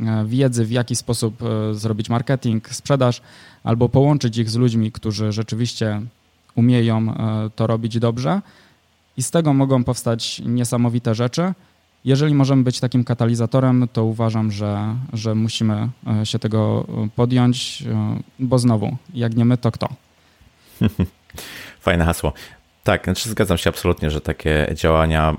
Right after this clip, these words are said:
Speaker 2: muszą być komplementarne w stosunku do dzielenia się czystą techno-, technologią czy wiedzą o, o technologii, tylko wówczas może powstać, e, coś, co, e, będzie, no,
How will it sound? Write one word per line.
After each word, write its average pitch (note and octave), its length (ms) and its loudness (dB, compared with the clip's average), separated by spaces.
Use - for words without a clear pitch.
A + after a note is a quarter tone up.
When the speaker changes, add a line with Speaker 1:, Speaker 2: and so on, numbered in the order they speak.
Speaker 2:
muszą F2+ 280 0
być - 180 -6
komplementarne D#2+ 680 0
w - 40 -6
stosunku - 360 -6
do D2+ 300 -4
dzielenia D#2 380 2
się D2+ 280 2
czystą D#2 500 0
techno-, E2+ 340 2
technologią E2 680 0
czy C#2 240 -2
wiedzą D#2+ 360 2
o, D2 360 -2
o C#2+ 80 -4
technologii, D#2 540 -2
tylko - 240 -4
wówczas D2 300 -4
może D2+ 260 0
powstać, - 540 -2
e, D2 300 2
coś, - 280 0
co, D2+ 320 0
e, D#2 200 -2
będzie, D#2 400 2
no, D2+ 180 2